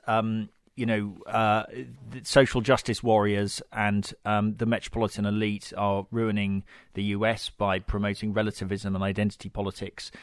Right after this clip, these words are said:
or, um, alternatively, you know, if you're on that side, that, that the, you know, uh, sort of r-, racism and bigotry is destroying America by increasing division. Those are two worldviews that people seem increasingly to be falling into, and I think that, that is the,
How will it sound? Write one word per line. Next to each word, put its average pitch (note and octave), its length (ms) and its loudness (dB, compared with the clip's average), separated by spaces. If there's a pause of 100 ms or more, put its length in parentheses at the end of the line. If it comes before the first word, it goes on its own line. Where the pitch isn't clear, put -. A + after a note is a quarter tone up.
(340)
or, A2 520 6
um, G#2+ 380 4
alternatively, A2+ 720 0
you G#2+ 160 0
know, G#2+ 100 4
if G2 140 -2
you're A2 120 2
on C3 200 4
that F#2+ 180 -2
side, F#2+ 400 -4
that, G#2 260 -2
that A2 260 0
the, G#2+ 260 0
you A2+ 140 -2
know, G#2 220 2
uh, G#2+ 220 0
sort G#2+ 180 -4
of G2+ 120 -4
r-, A#2+ 100 -6
racism A2 760 0
and G#2 80 0
bigotry G#2 520 0
is F#2 120 -8
destroying F#2 440 -6
America F2+ 360 -6
by G2 160 0
increasing G2+ 400 -4
division. F#2+ 500 -4 (520)
Those B2 300 6
are B2+ 60 0
two B2 200 6
worldviews G#2+ 720 4
that G2+ 200 -2
people G#2+ 380 -4
seem G#2+ 240 2
increasingly G#2 520 -2
to - 60 -16
be - 80 -6
falling G2 320 -4
into, G#2+ 240 2
and G2 80 0
I G#2 60 0
think A2+ 160 -4
that, - 300 -2
that B2 180 0
is A2+ 220 -2
the, A2+ 220 0